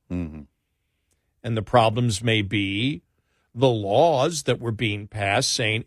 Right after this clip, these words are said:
Speaker 2: "Hey, steal up to nine hundred dollars and everything will be cool."
Speaker 1: Yeah. Yeah.
Speaker 2: Because you did that, you encouraged shoplifting, which we started from the very beginning when those laws were being passed and
Speaker 1: Yep.
Speaker 2: criticized them,
Speaker 1: Yep.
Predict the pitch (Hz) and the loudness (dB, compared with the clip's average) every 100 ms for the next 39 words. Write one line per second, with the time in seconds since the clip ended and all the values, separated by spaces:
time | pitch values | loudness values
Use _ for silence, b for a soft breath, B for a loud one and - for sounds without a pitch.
0 | - 143 330 269 151 - - 269 269 285 | -2 0 0 0 0 -2 -2 0 2 0
1 | - 208 175 151 139 123 113 110 120 196 | 0 2 4 4 2 2 2 4 4 2
2 | 175 151 156 170 180 185 190 180 - 139 | -2 -2 2 0 2 0 0 -6 -4 -2
3 | 127 - _ _ _ _ 190 120 92 90 | -2 -4 _ _ _ _ -2 -2 -4 -12
4 | b b 135 135 78 - 151 123 135 135 | b b -4 -4 -6 4 4 6 2 2
5 | 139 120 95 156 269 285 139 107 101 147 | 0 -2 2 2 2 2 2 4 4 0
6 | - 117 135 127 110 127 254 311 156 - | -2 -2 2 2 2 4 4 4 -2 0
7 | 117 107 - 110 101 - 147 214 147 123 | 2 2 0 -4 -2 -2 -2 0 0 0
8 | - _ 123 131 131 123 143 b b b | -2 _ 0 2 2 2 0 b b b
9 | - 131 127 120 127 123 110 123 117 120 | 2 4 4 2 0 2 2 2 2 0
10 | 107 139 170 127 117 113 113 113 117 110 | 0 0 2 0 0 2 0 4 4 4
11 | 110 113 117 104 92 107 107 101 110 180 | 2 0 2 0 2 6 6 6 -2 0
12 | 202 247 233 - 107 104 95 110 107 180 | 4 4 4 4 4 4 0 0 2 2
13 | 208 - | 0 -6